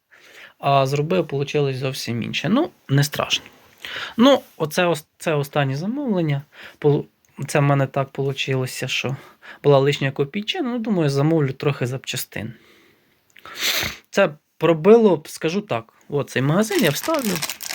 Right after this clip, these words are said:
От. Фулкіт. Пробило просто дно. І в мене такого, знаєте, ну,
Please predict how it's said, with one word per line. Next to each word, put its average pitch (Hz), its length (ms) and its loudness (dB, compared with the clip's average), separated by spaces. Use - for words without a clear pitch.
От. 110 160 -6
Фулкіт. - 500 2
Пробило 202 480 4
просто 240 480 2
дно. 160 540 4
І 131 120 -8
в - 20 0
мене 170 240 2
такого, 151 340 -2
знаєте, 135 440 2
ну, 120 240 -4